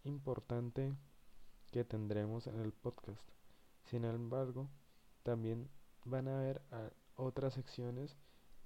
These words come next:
enfocadas en temas similares para que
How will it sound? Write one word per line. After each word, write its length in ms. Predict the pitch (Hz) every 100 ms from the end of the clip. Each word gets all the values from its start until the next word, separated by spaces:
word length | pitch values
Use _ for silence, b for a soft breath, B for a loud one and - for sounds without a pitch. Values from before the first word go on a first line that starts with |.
| -
enfocadas 720 | 117 113 - 113 117 131 - - - - - - - - - - - -
en 160 | 117
temas 360 | - 113 117 120
similares 680 | 139 143 139 135 135 139 - - - - - - - - - - - -
para 260 | 110 104
que 340 | 101 117 107